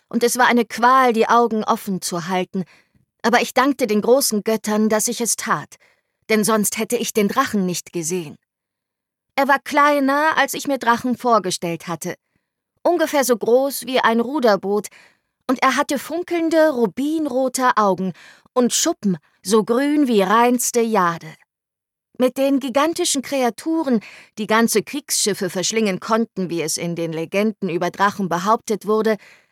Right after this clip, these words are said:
hatte er also nicht das geringste gemein. Er schwamm näher heran, bis seine runden, roten Augen so dicht vor mir waren, dass ich mich darin spiegeln konnte.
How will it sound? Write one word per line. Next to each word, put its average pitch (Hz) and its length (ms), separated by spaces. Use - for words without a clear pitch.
hatte 262 260
er 240 360
also 240 220
nicht 247 240
das 254 160
geringste 220 480
gemein. 185 500
Er 262 100
schwamm 240 300
näher 240 260
heran, 233 460
bis 254 160
seine 240 240
runden, 285 480
roten 269 480
Augen 208 400
so 254 180
dicht 269 320
vor 247 240
mir 190 240
waren, 202 380
dass 226 140
ich 233 120
mich 240 180
darin 226 340
spiegeln 175 600
konnte. 165 420